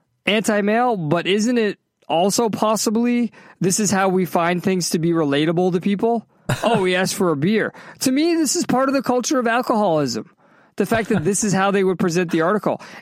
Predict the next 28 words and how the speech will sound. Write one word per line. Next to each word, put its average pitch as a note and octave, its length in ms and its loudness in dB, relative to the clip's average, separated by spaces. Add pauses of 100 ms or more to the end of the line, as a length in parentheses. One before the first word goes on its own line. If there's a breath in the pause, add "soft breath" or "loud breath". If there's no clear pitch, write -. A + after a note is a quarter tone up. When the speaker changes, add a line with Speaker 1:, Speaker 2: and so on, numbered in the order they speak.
Speaker 1:
And G3+ 240 0
t-, - 140 -4
to G#3+ 200 0
me, C#4 200 2
it's A#3 120 -2
a A#3 80 2
perfect A3 400 0
example G3 760 0
of D#3 380 0 (1000 loud breath)
why F#3+ 400 0
we're, A#3 360 2
we're G#3 320 0
slowing B3 520 2
our A#3 100 2
progress A#3+ 600 0
here. A#2+ 420 -2 (400 soft breath)
Why G3+ 220 2
we're A#3+ 120 0
slowing A3+ 380 0
our G3+ 80 0
progress G#3+ 540 0
in G#3+ 100 2
a G3+ 60 2
way A3 280 2
that A#3 200 -2
things A3+ 240 0
have G#3 340 0
gotten, G3+ 340 0